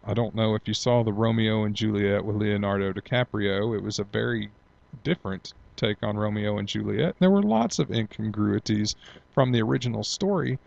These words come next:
but yet it all worked. It worked very well, and it was very entertaining and very, very visually striking. So you can have incongruities, but they need to be purposeful and explainable incongruities. So make sure that your props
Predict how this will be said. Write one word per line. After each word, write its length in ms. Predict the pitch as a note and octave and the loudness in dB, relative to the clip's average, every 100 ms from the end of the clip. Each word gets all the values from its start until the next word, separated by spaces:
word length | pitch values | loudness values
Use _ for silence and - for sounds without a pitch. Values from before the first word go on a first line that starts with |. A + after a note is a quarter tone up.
| - _ - | -16 _ 0
but 80 | E3+ | 4
yet 220 | E3+ D#3 | 6 8
it 100 | D3+ | 6
all 200 | D3 C3+ | 6 6
worked. 600 | A#2+ E3 A#2 - _ - - - | 6 4 2 -2 _ -20 -18 -10
It 40 | A2 | 0
worked 280 | B2 C3 | 2 2
very 240 | - C3+ D3 | 0 2 2
well, 320 | G#2 F#2+ G2 | 2 0 0
and 60 | G2 | -4
it 60 | |
was 120 | A2 - | -8 -4
very 260 | A#2+ C#3 A#2+ | 0 2 2
entertaining 540 | G2 G#2 G#2+ G2 G#2 | -2 -2 -2 -2 -4
and 160 | G2+ G2+ - _ - | -6 -8 -14 _ -6
very, 260 | A2 C3+ | 0 0
very 340 | G#2 G#2 G2 G2 _ _ _ _ _ _ - | 0 0 -2 -6 _ _ _ _ _ _ -2
visually 420 | B2 A#2 G2 F#2+ | -2 0 -2 -2
striking. 720 | - - C#3 D#3 G#2 G#2 - - _ - - - - | -2 2 2 2 -2 -8 -12 -18 _ -20 -20 -20 -6
So 140 | - | 0
you 140 | C3+ C#3+ | 2 2
can 240 | G3+ A3+ | 4 6
have 220 | D#3+ B2+ | 6 6
incongruities, 840 | B2 A2+ G#2+ G#2 C#3 B2+ - G#2 | 4 2 -2 2 2 2 2 0
but 140 | - A2+ | 0 2
they 120 | B2+ | 4
need 200 | E3+ G3+ | 6 6
to 80 | F3 | 4
be 180 | C#3 A#2 | 4 2
purposeful 880 | - - E3 - G#2 - - - - _ _ _ _ _ | -2 -4 -4 -2 -4 -4 -4 -6 -8 _ _ _ _ _
and 140 | A2 G2+ | -2 -2
explainable 800 | - - - C#3 A#2+ G2+ G2 G2 - _ _ _ - | -4 -6 0 2 2 -2 -4 -8 -14 _ _ _ 0
incongruities. 1120 | G#2 - G2+ G#2+ F#2+ G2 - G2+ G#2+ - - - _ _ _ - - - | 0 0 -6 -4 -4 -4 -6 -8 -8 -10 -12 -20 _ _ _ -20 -20 -2
So 180 | - | 2
make 200 | B2 F#3 | 4 2
sure 280 | - - D#3+ | 0 2 4
that 280 | C3+ A2 - | 4 2 2
your 120 | A2 | -2
props 540 | - - C#3+ C#3 - | -2 2 2 2 -2